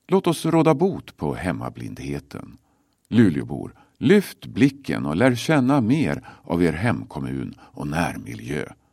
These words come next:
Deppa inte för att hösten och mörkret är här. Med höstens intåg kommer också teaterpremiärer på Norrbottensteatern,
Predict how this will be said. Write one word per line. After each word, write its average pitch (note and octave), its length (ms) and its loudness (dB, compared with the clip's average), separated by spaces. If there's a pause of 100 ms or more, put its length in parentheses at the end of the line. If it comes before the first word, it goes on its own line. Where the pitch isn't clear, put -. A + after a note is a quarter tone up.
(440)
Deppa E3 460 0
inte C3+ 220 -2
för A2 120 -2
att G#2+ 140 2
hösten F2+ 540 -2
och D#2+ 100 -2
mörkret A2 640 0
är C2+ 40 -6
här. - 340 -10 (520)
Med B1 160 -8
höstens F#2+ 580 0
intåg F2 540 0 (300)
kommer D3 240 4
också A#2 260 0
teaterpremiärer F#2 1300 0
på F2 160 -6
Norrbottensteatern, E2 1300 -4